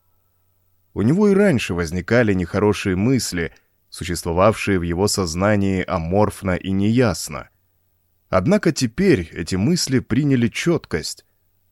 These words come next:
некую конечную завершенность.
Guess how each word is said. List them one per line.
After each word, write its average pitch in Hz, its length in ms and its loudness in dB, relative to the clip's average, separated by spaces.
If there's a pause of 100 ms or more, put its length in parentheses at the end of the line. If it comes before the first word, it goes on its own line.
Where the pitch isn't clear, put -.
некую 117 680 2 (100)
конечную 101 720 0
завершенность. 90 1040 -4